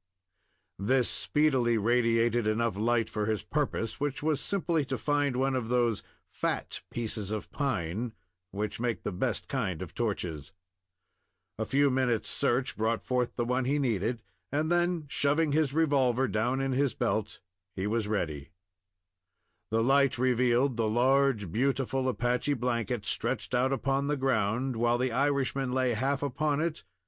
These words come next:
and half upon the earth, sleeping as soundly as if in his bed at home. Beyond him and in every direction was the blackness of night. But looking to his right,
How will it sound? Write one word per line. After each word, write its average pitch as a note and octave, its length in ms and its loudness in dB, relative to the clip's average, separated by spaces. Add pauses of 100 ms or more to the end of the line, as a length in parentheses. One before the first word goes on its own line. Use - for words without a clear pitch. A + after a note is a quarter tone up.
(140)
and F#2+ 160 -2
half A#2 200 2
upon A#2+ 360 0
the A#2+ 160 0
earth, A2 340 0 (460)
sleeping F3+ 500 2
as D3+ 140 0
soundly D#3 560 2
as A#2 180 2
if C#3 160 0
in B2+ 120 0
his A#2 200 0
bed A2 320 0
at C#3+ 140 0
home. G#2+ 460 -2 (960)
Beyond B2+ 500 2
him D#3 380 0
and A#2+ 220 -2
in A#2+ 140 2
every C3 260 2
direction A2+ 600 0
was F#2+ 180 0
the F#2 100 -2
blackness A2 560 -2
of G2+ 160 -4
night. G2 460 -2 (800)
But A2 160 0
looking D#3 320 0
to D3+ 160 4
his A#2 180 2
right, A2 500 -2